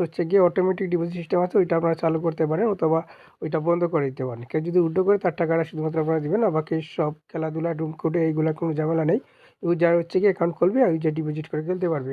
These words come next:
একাই, ঠিক আছে? তো এখানে কিন্তু রুম কোডের ঝামেলা নেই। সবথেকে সুবিধা হচ্ছে অন্যান্য বেটিং অ্যাপসের মতো। তো তারপর হচ্ছে গিয়ে আমি যদি দেখাই, এখানে দেখতে পাচ্ছেন প্রোফাইল, প্রোফাইলে ক্লিক করে এখানে ডিপোজিট করতে পারবে। দেখতে পাচ্ছেন এখানে ডিপোজিট, বিকাশ,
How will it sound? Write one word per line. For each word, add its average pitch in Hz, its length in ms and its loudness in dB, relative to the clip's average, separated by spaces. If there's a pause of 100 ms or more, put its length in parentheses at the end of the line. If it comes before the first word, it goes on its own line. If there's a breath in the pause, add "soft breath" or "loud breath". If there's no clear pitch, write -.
একাই, 131 280 -6
ঠিক 165 180 -4
আছে? - 140 -14 (760 loud breath)
তো - 80 -20 (120)
এখানে 165 280 -2
কিন্তু 180 220 -2
রুম 165 160 -4
কোডের 160 300 2
ঝামেলা 160 340 2
নেই। 107 100 -16 (480)
সবথেকে 170 320 -4
সুবিধা 165 220 2
হচ্ছে 156 200 2
অন্যান্য 165 280 4
বেটিং 165 220 4
অ্যাপসের 156 440 -2
মতো। 151 180 -2 (1080 loud breath)
তো - 80 -6 (140)
তারপর 160 280 0
হচ্ছে 160 220 -2
গিয়ে 170 160 2
আমি 151 180 0
যদি 156 140 -6 (100)
দেখাই, 156 240 2 (100)
এখানে 156 280 -2
দেখতে 156 180 -12
পাচ্ছেন 156 280 -8
প্রোফাইল, 160 280 -6
প্রোফাইলে 156 320 -4
ক্লিক 175 260 -2
করে 170 200 0
এখানে 170 260 -2
ডিপোজিট 156 400 -6
করতে 160 280 0
পারবে। 131 220 -4 (1400)
দেখতে 156 180 -6
পাচ্ছেন 151 180 -4
এখানে 156 180 -2
ডিপোজিট, 156 340 -4 (120)
বিকাশ, 156 240 -8